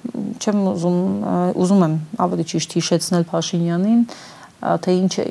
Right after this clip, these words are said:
ինքը ինչպիսի հայտարարություններ և երկու տարի իշխանության լինելով և այդ կապակցությամբ ոչինչ չանելով, այս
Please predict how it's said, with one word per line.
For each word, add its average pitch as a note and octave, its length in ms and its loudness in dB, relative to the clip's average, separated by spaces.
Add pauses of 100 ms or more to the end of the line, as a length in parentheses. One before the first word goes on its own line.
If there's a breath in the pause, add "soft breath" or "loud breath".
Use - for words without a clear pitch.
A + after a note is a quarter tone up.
(160)
ինքը F3+ 200 2
ինչպիսի E3+ 460 0
հայտարարություններ E3 1040 2 (380)
և D#3 260 -2 (160)
երկու D#3+ 240 -2
տարի D#3 220 2
իշխանության E3 580 -2
լինելով D#3+ 400 0
և F3 160 -4 (160)
այդ - 160 -10
կապակցությամբ E3 680 -2
ոչինչ E3 260 -2
չանելով, E3 560 -2
այս E3+ 100 -6